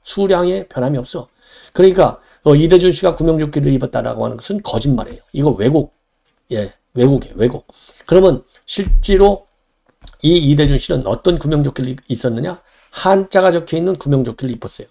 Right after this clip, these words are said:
근데 국내에서는 한자가 섞여있는 구-, 예, 유-, 이 구명조끼는 아예 유통이 안 돼요. 그러면 누-, 어디서 왔느냐? 이거는 중국 배에서 채워준 거예요. 국-, 중국 배가 맨 먼저 구조를 한 거예요.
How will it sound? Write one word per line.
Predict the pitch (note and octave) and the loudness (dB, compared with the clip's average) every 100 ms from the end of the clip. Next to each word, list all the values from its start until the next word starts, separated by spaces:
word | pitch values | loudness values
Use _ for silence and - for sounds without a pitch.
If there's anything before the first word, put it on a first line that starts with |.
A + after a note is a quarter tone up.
| - | -4
근데 | - D#3+ A#2+ _ _ _ | 0 0 -2 _ _ _
국내에서는 | D#3+ F#3 F3+ F3 D#3+ G3 | 0 4 6 4 2 -2
한자가 | F3+ - F3+ - F3+ | -2 -4 -2 0 -2
섞여있는 | C#3+ C#3+ D3 C#3+ C#3 | -2 -6 -4 -4 -6
구-, | G3 E3+ | -8 -4
예, | A2+ A2 | -4 -2
유-, | C3 C3+ - - _ - | -4 -4 -6 -8 _ -2
이 | C3+ C3 | 0 0
구명조끼는 | C#3 C#3 B2 A#2 E3+ E3+ | 2 4 4 0 -6 -4
아예 | - B2+ F3 F3+ | 2 4 4 0
유통이 | B2 - - E3 | -6 -6 -6 -8
안 | - G2+ | -6 -8
돼요. | - _ _ _ _ | -10 _ _ _ _
그러면 | D#3 E3 A#2+ | 0 2 2
누-, | E3+ | 2
어디서 | A#2+ D3 - D3 | 2 2 2 2
왔느냐? | C3 C3 F3 - _ - | 0 -2 -6 -8 _ -4
이거는 | D3+ E3 E3+ G3+ E3+ | 0 2 2 2 -2
중국 | - D3 D3+ D#3 D3 | -4 0 0 -2 -6
배에서 | A2+ A#2 F3 E3+ | -6 -6 -6 -4
채워준 | G3 F3+ E3+ | -2 -2 -4
거예요. | C3 - _ - - - | -10 -18 _ -20 -20 -2
국-, | F3 F#3+ G3 | 2 4 2
중국 | - F3+ F3+ F3 | 0 0 0 0
배가 | D#3+ F3+ | -2 0
맨 | C#3 C3 C#3+ | 2 2 2
먼저 | C3+ C#3 G3 - | 0 -2 -4 -4
구조를 | B2 C#3+ F3 | -4 -2 -2
한 | E3 | -6
거예요. | A#2+ F2+ | -10 -12